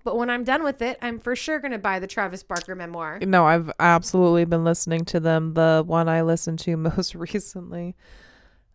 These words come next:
Speaker 2: <laughs> is the Caitlyn Jenner one. And guess
Speaker 1: I, I love that one.
Speaker 2: Ryan, guess, guess what, guys? <laughs> It doesn't go well for Caitlyn Jenner.
Speaker 1: No.
Speaker 2: <laughs>
Speaker 1: That was a really good one. I definitely listened to that one.
Speaker 2: Yeah.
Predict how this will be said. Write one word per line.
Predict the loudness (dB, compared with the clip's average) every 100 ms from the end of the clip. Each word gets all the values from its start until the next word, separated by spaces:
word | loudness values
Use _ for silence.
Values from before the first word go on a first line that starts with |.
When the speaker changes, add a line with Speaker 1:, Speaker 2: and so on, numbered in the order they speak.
| -6
Speaker 2:
<laughs> | -4 -4 -6 -12 -16 _ _ _ _ _ -20 -20 -10 -4
is | -4 -2
the | -4
Caitlyn | -2 -2 0 -2 -4
Jenner | -4 -4 -2 -4
one. | -4 -6
And | -4 0
guess | 8 8 8 4 -4
Speaker 1:
I, | 0
I |
love | 4 4 2
that | 4 4 6
one. | 6 8
Speaker 2:
Ryan, | 10 8 8
guess, | 8 6 4 -6 2
guess | 4 4
what, | 4 4
guys? | 6 6 6 4 -2 -2 -2
<laughs> | -4 6
It | 8 8
doesn't | 4 2 0
go | 2
well | 4 4
for | 2 -2
Caitlyn | 0 0 2 2
Jenner. | 6 4 4
Speaker 1:
No. | 4 4 2
Speaker 2:
<laughs> | -8 _ -4 -4 -10 -20 -14 -6 2
Speaker 1:
That | 4 6
was | 6
a | 6
really | 6 6 4
good | 2 2
one. | 2 2
I | 0
definitely | 0 2 2 2 0
listened | 0 -2
to | 0
that | -2 0
one. | 0
Speaker 2:
Yeah. | 2 2